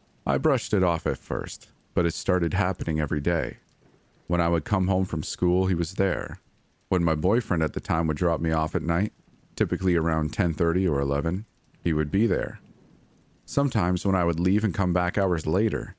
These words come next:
he would still be in the exact same spot as if he didn't move through the five-plus hours I was gone. At this point, I told my parents and boyfriend about it, and they became very vigilant.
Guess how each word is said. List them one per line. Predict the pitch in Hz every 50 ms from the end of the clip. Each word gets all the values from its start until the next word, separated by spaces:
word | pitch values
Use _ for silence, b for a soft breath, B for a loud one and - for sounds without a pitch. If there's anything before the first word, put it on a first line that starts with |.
| _ _ _ _ -
he | 95
would | 90 87 -
still | - - - 107 113 120
be | 110 98
in | 92 92
the | 90 82 80
exact | 76 71 73 - 87 82 87 98 - -
same | - - - 101 95 107 110
spot | - - - - 95 82 73 73 69 - _ _
as | - 90 90 87
if | 87 82
he | 92 82
didn't | 87 104 110 104 87
move | 85 101 113 101 80 71 - - - - _ _ _
through | - - 82
the | 73 76
five-plus | - - 92 85 85 82 - - - 90 82 - -
hours | 87 90 90 73 67 69 -
I | 71
was | 67 67 71 -
gone. | - 87 82 82 71 58 - - - _ _ _ _ _ _ _ _ _ _ _ _ _ _ _ _ _ _ _ _ _ _ _ _ -
At | 71 71
this | 78 87 85 -
point, | - - 87 80 76
I | 76 73
told | 73 - - 127 131
my | 113 92
parents | 78 - - 92 90 92 90 87 - -
and | 76 71
boyfriend | - 80 82 82 80 - 80 73 69
about | 64 - 65 55 57 53
it, | 53 - - _ _ _ _ _ -
and | 76 73
they | 76 78
became | 78 80 - - 90 82 80 76
very | 85 87 87 87 80
vigilant. | 76 82 85 82 - 90 80 - - - -